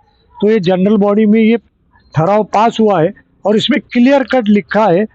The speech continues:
कि तीन लाख रुपए जे-, जेएस ट्रेडर्स को जमात की तरफ से दिए जाएंगे और तीन लाख रुपए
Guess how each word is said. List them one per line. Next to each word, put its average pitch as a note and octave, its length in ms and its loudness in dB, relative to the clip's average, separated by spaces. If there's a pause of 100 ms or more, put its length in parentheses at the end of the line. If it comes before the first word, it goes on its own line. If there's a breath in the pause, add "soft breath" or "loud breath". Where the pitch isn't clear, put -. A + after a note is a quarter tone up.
(280)
कि G#3+ 120 -2
तीन A3 380 0
लाख G#3+ 220 -2
रुपए G3+ 460 0 (480 soft breath)
जे-, F3 420 0 (200)
जेएस G#3+ 420 0 (100)
ट्रेडर्स G3+ 420 0
को A#3+ 300 0
जमात F3+ 420 -2
की A3 120 -4
तरफ G3+ 300 -2
से G#3 140 -2
दिए F#3 240 0
जाएंगे F#3+ 360 0 (380 soft breath)
और G3+ 160 0
तीन A3+ 360 0
लाख A3 160 0
रुपए A3 360 0